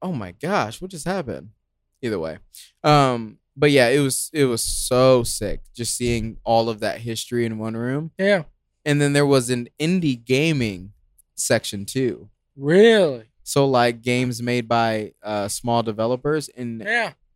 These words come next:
Speaker 1: not only was there this big section for it, but there were, I gotta say, fifteen to twenty computers to play the actual games
Speaker 2: Are you
Speaker 1: that these
Speaker 2: serious?
Speaker 1: developers made.
Speaker 2: Oh, that's awesome.
Speaker 1: It was so cool. And there was
Speaker 2: What
Speaker 1: only
Speaker 2: was,
Speaker 1: one
Speaker 2: what
Speaker 1: that
Speaker 2: was
Speaker 1: I
Speaker 2: this museum
Speaker 1: recognized.
Speaker 2: called?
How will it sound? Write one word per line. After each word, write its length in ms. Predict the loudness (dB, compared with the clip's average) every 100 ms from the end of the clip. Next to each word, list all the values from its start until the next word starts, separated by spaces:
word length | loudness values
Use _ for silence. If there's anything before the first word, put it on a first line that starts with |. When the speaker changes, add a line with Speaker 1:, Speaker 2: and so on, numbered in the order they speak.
| _ _
Speaker 1:
not 240 | 0 2 4
only 500 | 0 0 -2 -4 -4
was 340 | 2 2 2
there 280 | 2 4 4
this 200 | 2 -4
big 180 | -4 -4
section 340 | -2 -4 -6
for 280 | -8 -6 -4
it, 120 | -6 _ _ _ _ _ _
but 120 | 2
there 180 | 4 4
were, 400 | 2 2 0 -4 _ _ _ _
I 60 | 0
gotta 160 | 2
say, 160 | 2 -4
fifteen 400 | -2 -4 -2 -6
to 60 | -4
twenty 320 | -4 -2 -2
computers 600 | -6 -8 -4 -2 -2 -4
to 120 | -4
play 400 | -4 -2 2 2
the 200 | 2 0
actual 380 | 0 -2 -6 -6
games 440 | -4 -4 -4 -2 -2
Speaker 2:
Are 80 |
you 60 | 2
Speaker 1:
that 100 | 2
these 160 | 4 4
Speaker 2:
serious? 540 | 6 8 6 4 2 -2
Speaker 1:
developers 200 | -8 -10
made. 280 | -10 -10 _ _ _ _ _ _ _ -14 -4
Speaker 2:
Oh, 680 | -2 -2 -6 -4 -2 -2 0
that's 260 | 2 4 8
awesome. 540 | 10 10 6 2 2
Speaker 1:
It 40 |
was 180 | 4 4
so 180 | 0 -2
cool. 240 | 0 0
And 200 | 0 -2 -12 _ _
there 80 | 2
was 100 | 4
Speaker 2:
What 60 | 6
Speaker 1:
only 140 | 6
Speaker 2:
was, 160 | 6 4
Speaker 1:
one 180 | 0 4
Speaker 2:
what 100 | 6
Speaker 1:
that 60 |
Speaker 2:
was 120 | 6
Speaker 1:
I 40 | 2
Speaker 2:
this 120 | 2
museum 400 | 0 0 0 -2
Speaker 1:
recognized. 60 | 0
Speaker 2:
called? 240 | -2